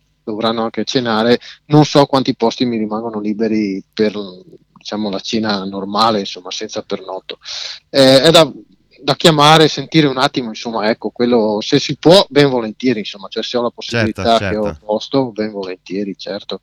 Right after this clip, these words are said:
Speaker 2: Beh, ma la
Speaker 1: Questo
Speaker 2: stagione
Speaker 1: sì.
Speaker 2: comunque, la stagione comunque è lunga,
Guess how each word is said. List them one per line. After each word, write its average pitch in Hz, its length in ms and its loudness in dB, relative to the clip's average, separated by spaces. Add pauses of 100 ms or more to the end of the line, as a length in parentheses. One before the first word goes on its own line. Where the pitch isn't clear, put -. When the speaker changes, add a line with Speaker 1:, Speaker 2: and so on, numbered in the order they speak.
Speaker 2:
Beh, 151 240 0
ma 131 100 -2
la 131 60 2
Speaker 1:
Questo 131 160 -2
Speaker 2:
stagione 135 280 0
Speaker 1:
sì. 113 40 0
Speaker 2:
comunque, 127 480 0
la 113 160 -2
stagione 135 420 -4
comunque 123 380 -6
è - 20 0
lunga, 151 480 -2